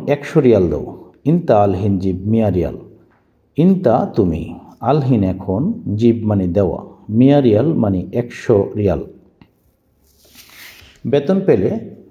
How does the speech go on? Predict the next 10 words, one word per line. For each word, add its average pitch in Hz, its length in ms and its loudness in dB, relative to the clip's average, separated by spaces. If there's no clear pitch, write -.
দিব 107 220 4
তোমাকে। 80 400 -4
হাসেল 143 480 2
রাতিব 101 400 2
জিব 104 240 -2
ইনতা। - 540 -6
হাসেল 147 600 -4
রাতিব 95 460 -2
জিব 98 200 -4
ইনতা। - 340 -10